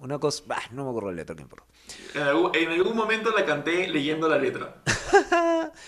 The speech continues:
Speaker 2: Pero
Speaker 1: Claro.
Speaker 2: ya, después de eso se me va todo.
Speaker 1: Claro, entonces un día estaba escuchando un disco de Pavarotti y fue como, "Brother, ah, ¿no era de Gypsy Kings?". No, me encantaba, me encantaba pensar que era de Gypsy Kings, que siempre fue de ellos.
Speaker 2: Claro,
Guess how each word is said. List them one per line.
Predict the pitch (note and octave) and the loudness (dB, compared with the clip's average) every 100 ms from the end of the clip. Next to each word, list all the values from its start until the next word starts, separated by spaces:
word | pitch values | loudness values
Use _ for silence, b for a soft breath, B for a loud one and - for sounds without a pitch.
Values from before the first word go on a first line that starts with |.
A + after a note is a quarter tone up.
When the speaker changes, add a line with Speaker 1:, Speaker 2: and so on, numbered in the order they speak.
| - | -2
Speaker 2:
Pero | D#3 D3 | 2 6
Speaker 1:
Claro. | D#3 F#3+ | 10 12
Speaker 2:
ya, | F#3 C#3+ C3 | 12 10 4
después | D3+ E3+ | 2 2
de | D#3+ | 2
eso | - D#3+ | 0 -4
se | D#3+ | -6
me | C3+ | -6
va | - | -6
todo. | - - - | -6 -8 -2
Speaker 1:
Claro, | F#3 F3 | 4 6
entonces | D3 F3+ - | 6 0 2
un | D#3+ F3+ | 0 4
día | F#3+ F#3 | 6 6
estaba | F3+ F#3+ | 4 0
escuchando | F3+ - F3 | 0 0 0
un | F3 | 0
disco | F3+ F3 F#3 | -2 0 0
de | |
Pavarotti | E3+ C3+ A#2+ C3+ C#3+ D3 F#3 - | 4 6 8 6 6 2 -4 -6
y | |
fue | B2+ | -4
como, | A#2+ A#2 | 0 0
"Brother, | G2+ G2+ D3 D3+ D#3+ C#3 B2 A2 G2+ G#2+ _ _ _ _ _ _ | -2 -2 0 2 2 2 0 -4 -8 -14 _ _ _ _ _ _
ah, | - F3+ F3+ | -4 0 0
¿no | G3 | 2
era | G#3 | 4
de | F#3+ | 4
Gypsy | F3+ F3+ F#3 | 0 -6 -6
Kings?". | F3+ G3+ E3+ | -6 -6 -8
No, | F#3 D3+ C#3 C#3 C3+ C#3+ B2+ A#2+ | -8 -10 -8 -6 -4 -4 -6 -6
me | A#2 | -6
encantaba, | A2 G#2+ C#3 B2+ | -6 4 6 6
me | A#2 | 2
encantaba | A2+ A#2 D3+ D3+ | 0 8 8 8
pensar | B2+ A#2 C#3+ C#3+ C3+ | 4 6 8 8 8
que | A#2+ | 4
era | B2 | 4
de | A2+ | 4
Gypsy | A#2 A2 A#2 | 0 -4 -4
Kings, | B2+ B2 A2 | -2 -2 0
que | A2 | -2
siempre | - A#2+ A2+ | -2 -2 -2
fue | A2+ A2 | 0 0
de | G2+ G#2+ | 0 4
ellos. | G2+ - | 4 4
Speaker 2:
Claro, | - | 0